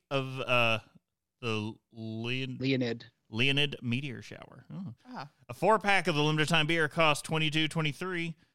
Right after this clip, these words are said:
Speaker 1: an homage to the Inspiration four cruise flight, which lasted two days, twenty-three hours, and three minutes.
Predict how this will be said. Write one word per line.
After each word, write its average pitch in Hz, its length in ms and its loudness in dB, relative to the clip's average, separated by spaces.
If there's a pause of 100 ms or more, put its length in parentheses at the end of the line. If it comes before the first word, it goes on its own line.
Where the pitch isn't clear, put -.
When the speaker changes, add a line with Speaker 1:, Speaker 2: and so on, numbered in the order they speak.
(160)
Speaker 1:
an 107 80 -2
homage 107 480 0
to 127 120 -2
the 110 360 2
Inspiration 131 800 -2
four 170 260 -2
cruise 147 400 -4
flight, 175 480 -2 (300)
which 127 180 -6
lasted 135 680 -2 (100)
two 233 180 -10
days, 151 400 -2
twenty-three 151 520 -6
hours, 127 440 -4 (280)
and 113 180 -4
three 95 260 -12
minutes. - 680 -18